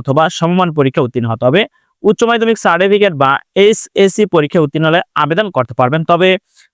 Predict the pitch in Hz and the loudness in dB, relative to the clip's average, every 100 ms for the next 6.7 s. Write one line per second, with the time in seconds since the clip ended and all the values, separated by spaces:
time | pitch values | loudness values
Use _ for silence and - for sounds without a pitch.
0 | 120 151 180 190 220 196 170 175 196 185 | -2 0 2 0 0 0 0 2 2 2
1 | 190 196 - 190 196 - - 175 208 202 | 0 -2 0 0 0 -2 -2 -2 0 0
2 | 202 196 139 - 185 - _ _ _ 185 | 0 0 -2 0 -4 -4 _ _ _ -4
3 | 196 214 202 190 156 147 202 - 120 - | -2 0 0 2 2 0 -2 -2 -4 -2
4 | 113 123 214 - _ _ _ - 139 175 | -2 0 -2 -4 _ _ _ -4 0 2
5 | 202 214 220 196 175 180 190 190 185 180 | 2 2 0 0 2 2 0 0 0 0
6 | 180 180 190 151 139 143 | 0 0 2 2 2 0